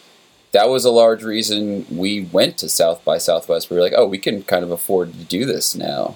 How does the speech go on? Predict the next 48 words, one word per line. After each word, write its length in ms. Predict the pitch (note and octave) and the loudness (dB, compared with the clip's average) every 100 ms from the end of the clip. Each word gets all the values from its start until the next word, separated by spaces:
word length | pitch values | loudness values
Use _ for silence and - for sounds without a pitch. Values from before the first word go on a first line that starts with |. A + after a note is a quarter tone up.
| - | -4
Like, 200 | F2 - | -4 2
whereas 220 | F2+ F2 | 2 0
before 420 | F2+ F2 B2+ B2+ | -4 0 4 4
we 100 | A2 | 4
were 120 | G2+ | 2
like, 260 | F#2+ F2 E2+ _ _ _ - | 2 0 -4 _ _ _ -6
we 140 | A2 | 2
had 160 | A2+ G#2 | 2 2
some 160 | G#2+ | 0
showcases 640 | G2+ A2 G#2 A2 G#2+ G#2+ G2+ | -2 0 0 -2 -4 -4 -4
in 100 | F#2+ | -4
the 80 | F#2 | 0
works, 460 | F#2+ G2+ G2 - | 2 2 2 -4
but 140 | - F2 | -2 -2
we 120 | F#2 | 0
were 80 | F2 | 2
like, 360 | E2 D2+ - _ _ | 2 -2 -8 _ _
"It's 160 | - - | -6 -4
a, 80 | F2+ F#2+ - | -4 -8 -10
it's 140 | B2+ | -8
an 80 | G#2 | -6
expensive 560 | F#2 - G#2 G2 - - | -4 -2 -2 -4 -6 -4
trip 360 | A2+ G#2+ - | 0 0 -2
to 100 | - | -8
get 180 | F#2+ F2+ | -4 -2
down 320 | F#2 F#2+ G2+ | 0 0 -2
there, 460 | G2 G2 G2+ G2 G#2 - - - | -2 -2 -2 -4 -8 -14 -20 -20
you 180 | - F#2 | -10 -6
know, 340 | F#2 F#2 F#2 F#2+ _ _ _ _ - | -2 -2 -2 -6 _ _ _ _ -8
is 140 | F2 | -2
it 100 | F2+ | 0
worth 340 | D2+ F#2 G2 - | 2 0 0 0
it?" 280 | A2+ - - | 0 0 -4
And 160 | F#2 F#2 | -4 -2
then, 480 | F2+ F2 E2+ E2+ - _ _ _ | 0 -2 -2 -6 -10 _ _ _
and 160 | G2 G2 | -2 0
then 120 | F#2+ | -2
kinda 340 | - A#2 A#2+ | 0 2 2
right 180 | A2+ G#2+ | 2 2
after 240 | G#2 G2 G2 | 2 2 2
that, 200 | G2+ F#2+ | 2 2
then 180 | F#2 F#2 | -2 -4
the 80 | |
Spin, 640 | F2+ - - G2+ G2 F#2+ - | -2 -4 -4 -4 -2 -4 -4
the 80 | F#2 | -2
Spin 340 | - - G#2+ | -2 0 -2
magazine 520 | G#2 G2 G2+ G2 G#2 G2 | 0 0 0 -2 -6 -4
showcase 760 | A2 G2+ G2+ G2 G2 - - | -2 -2 0 -2 -2 -4 -8